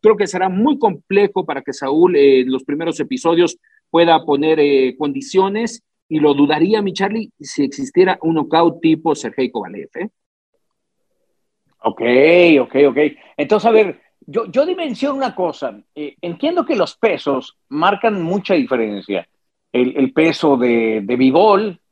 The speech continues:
Speaker 2: un semicompleto natural, contra un hombre que está buscando esa categoría, que lo veo amplísimo de espalda, Canelo, que la sabe trabajar. Ahí estuve platicando con Munir,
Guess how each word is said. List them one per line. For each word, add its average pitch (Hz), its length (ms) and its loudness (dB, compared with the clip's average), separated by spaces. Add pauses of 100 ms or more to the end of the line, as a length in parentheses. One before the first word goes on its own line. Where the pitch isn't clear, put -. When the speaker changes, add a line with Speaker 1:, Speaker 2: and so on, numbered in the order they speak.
Speaker 2:
un 104 180 -14
semicompleto 123 640 -4
natural, 160 640 2
contra 117 320 -6
un 117 100 -6
hombre 131 220 -4
que - 80 -14
está 127 160 -8
buscando 123 420 -6
esa 120 160 -6
categoría, 170 760 4 (340)
que 139 140 2
lo 131 120 4
veo 160 360 4
amplísimo 139 840 -4
de 120 60 -2
espalda, 123 720 0
Canelo, 151 500 -2
que 123 100 -8
la 107 100 -8
sabe 139 260 0
trabajar. 123 420 0
Ahí 143 80 -2
estuve 127 240 -4
platicando 117 480 -6
con 117 120 -2
Munir, 190 400 4